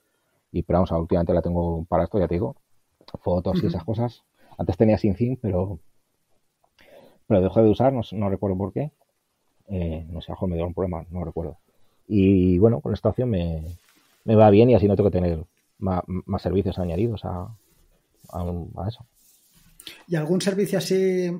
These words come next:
Speaker 2: eh, secreto que tenga <laughs> o sorprendente
Speaker 1: Eh,
Speaker 2: que, <laughs> que puedas
Speaker 1: pues,
Speaker 2: compartir?
Speaker 1: servicio secreto sorprendente.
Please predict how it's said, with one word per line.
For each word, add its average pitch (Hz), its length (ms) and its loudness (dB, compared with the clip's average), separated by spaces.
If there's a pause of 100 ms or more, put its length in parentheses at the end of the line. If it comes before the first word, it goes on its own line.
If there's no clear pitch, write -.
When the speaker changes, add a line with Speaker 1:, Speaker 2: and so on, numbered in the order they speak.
(240)
Speaker 2:
eh, 160 640 -4 (880)
secreto 180 560 0
que 180 80 -2
tenga 170 280 -2 (880)
<laughs> - 960 -20
o 170 220 4
sorprendente 143 680 10 (380)
Speaker 1:
Eh, 160 40 -2
Speaker 2:
que, 190 1160 -4
<laughs> - 240 -6
que 175 100 0
puedas 185 280 6
Speaker 1:
pues, 190 100 4
Speaker 2:
compartir? 202 520 4 (920)
Speaker 1:
servicio 123 540 2
secreto 135 580 -6
sorprendente. 104 600 -8